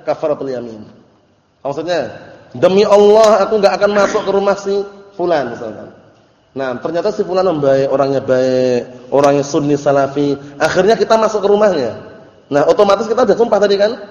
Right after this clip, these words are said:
Nah, boleh kita masuk karena kebaikan, tapi bayar kafarah tadi itu. Apa maksudnya ya? Seperti itu. Na'am, barakallahu fiik. Ikhwan fi din, azza wa jazakumullah, yang terakhir.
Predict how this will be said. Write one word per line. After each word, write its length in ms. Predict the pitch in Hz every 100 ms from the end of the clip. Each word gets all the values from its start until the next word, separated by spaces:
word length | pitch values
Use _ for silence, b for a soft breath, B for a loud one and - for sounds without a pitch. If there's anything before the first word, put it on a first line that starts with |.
| - - 147
Nah, 340 | 156 - - 196
boleh 160 | 269
kita 240 | 277 247 240
masuk 320 | 214 196 240
karena 160 | 240 254
kebaikan, 460 | 233 269 247 156 120 - - 160
tapi 240 | 156 208
bayar 560 | 147 151 170 - - -
kafarah 400 | 143 139 135 127
tadi 240 | 120 113
itu. 160 | - - - _ _ _ _
Apa 160 | 135
maksudnya 260 | 143 170 170
ya? 120 | 170 - - - -
Seperti 320 | 127 135 127
itu. 80 | 127
Na'am, 240 | 131 120
barakallahu 400 | 120 113 113 113
fiik. 240 | - - - 285 311 311 294 269 - - _ _ _ _ B B B
Ikhwan 400 | 190 220 269 247
fi 80 | 196
din, 240 | 208 196
azza 240 | 196 185
wa 160 | 196 190
jazakumullah, 480 | 175 180 175 170 202 175
yang 80 |
terakhir. 340 | 175 160 160